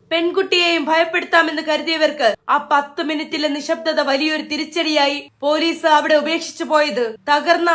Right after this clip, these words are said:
അലമാരകൾ മാത്രമല്ല, മറിച്ച് ഒരു ഭരണകൂടത്തിന്റെ അന്തസ്സ് കൂടിയാണ്. രാഷ്ട്രീയ വൈരാഗ്യം തീർക്കാൻ കുടുംബങ്ങളെ ഇരയാക്കുന്ന ഈ സംസ്കാരം കേരളത്തിന് അപമാനമാണ്.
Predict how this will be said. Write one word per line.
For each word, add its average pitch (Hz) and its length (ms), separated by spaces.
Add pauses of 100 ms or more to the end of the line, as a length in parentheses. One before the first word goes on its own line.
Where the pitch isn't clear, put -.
അലമാരകൾ 330 540 (100)
മാത്രമല്ല, 294 460 (260)
മറിച്ച് 285 340
ഒരു 294 160
ഭരണകൂടത്തിന്റെ 302 840
അന്തസ്സ് 330 520
കൂടിയാണ്. 277 440 (260)
രാഷ്ട്രീയ 392 520 (140)
വൈരാഗ്യം 349 520
തീർക്കാൻ 330 380 (200)
കുടുംബങ്ങളെ 349 540 (100)
ഇരയാക്കുന്ന 320 500 (140)
ഈ - 20 (120)
സംസ്കാരം 302 540 (120)
കേരളത്തിന് 320 640
അപമാനമാണ്. 285 680